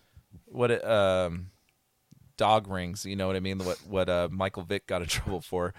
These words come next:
but with kids. Then something bad happens and they blame the kid. Like, it just shows you how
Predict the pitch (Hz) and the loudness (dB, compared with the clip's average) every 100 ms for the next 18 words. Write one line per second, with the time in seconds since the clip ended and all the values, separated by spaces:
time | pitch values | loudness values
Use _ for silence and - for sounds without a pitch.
0 | - _ - 92 90 - 131 101 95 - | -18 _ -6 -6 -6 0 2 2 -2 -14
1 | _ _ _ _ _ _ _ 143 156 - | _ _ _ _ _ _ _ 4 4 4
2 | 175 131 101 123 143 139 110 92 87 101 | 0 -2 0 4 4 4 2 0 0 -6
3 | 92 - 110 104 85 98 101 113 92 - | -6 -8 -4 -4 -6 -8 -6 -6 -10 -12
4 | - - 117 113 117 110 139 - 120 117 | -8 -6 -2 -2 -2 -2 -2 2 2 0
5 | 107 104 101 101 101 101 98 | -2 -6 -4 0 2 2 0